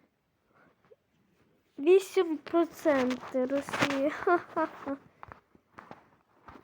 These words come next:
І на, я питав про оце.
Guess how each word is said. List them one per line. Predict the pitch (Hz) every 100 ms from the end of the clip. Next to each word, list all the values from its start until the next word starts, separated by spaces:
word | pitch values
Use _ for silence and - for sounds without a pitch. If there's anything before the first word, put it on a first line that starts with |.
| _ _ _ _ _ - 80 76 _ _ - - - - _ _ _ - - - _ _ _ _ _ -
І |
на, | 311 339 320
я | 311 302 370
питав | 370 392 403 403 381
про | - 381 370 349 302 254 - _ -
оце. | 302 - - 381 466 370